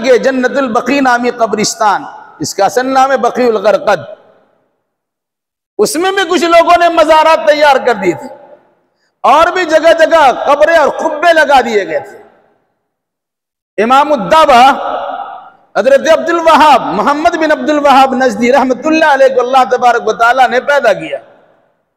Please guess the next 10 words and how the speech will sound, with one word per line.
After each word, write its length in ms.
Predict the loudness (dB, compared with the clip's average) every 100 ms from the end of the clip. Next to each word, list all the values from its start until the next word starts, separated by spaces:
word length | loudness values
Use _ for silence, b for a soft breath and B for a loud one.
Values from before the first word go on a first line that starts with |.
| _ _ _ _ _ _ _ _ _ _ _
پھر 160 | -2 0
انہوں 280 | 0 2
نے 80 | 2
اپنی 240 | 2 0 0
کاوشوں 480 | 2 2 0 0
اور 100 | 0 2
کوششوں 440 | 2 2 0 0
کے 180 | 2 2
ذریعے 260 | 2 2 0
سے 300 | 0 0